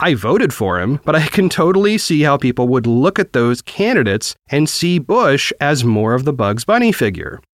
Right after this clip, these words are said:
At the time, there were all these discussions of likability, and the way they often put it was, "Which of these candidates would you rather have a beer with?" That's yet another classic political question that gets at these issues of personality and likability.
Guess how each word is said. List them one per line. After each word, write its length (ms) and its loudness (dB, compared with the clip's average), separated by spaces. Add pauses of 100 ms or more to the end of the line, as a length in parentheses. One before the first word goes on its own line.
(100)
At 140 -2
the 60 -4
time, 360 0
there 100 2
were 160 2
all 160 2
these 160 2
discussions 640 0
of 160 -4
likability, 960 0 (220)
and 120 0
the 60 2
way 160 0
they 160 0
often 400 2
put 220 0
it 100 -2
was, 480 -2 (280)
"Which 260 2
of 80 0
these 180 0
candidates 400 -2
would 120 0
you 120 2
rather 400 0
have 320 -2
a 60 0
beer 420 0
with?" 460 -6 (480)
That's 280 -2
yet 200 2
another 180 2
classic 560 -2
political 580 0
question 640 -2
that 220 -4
gets 260 -2
at 80 0
these 260 0
issues 540 0
of 220 -8
personality 1040 0
and 160 0
likability. 800 -2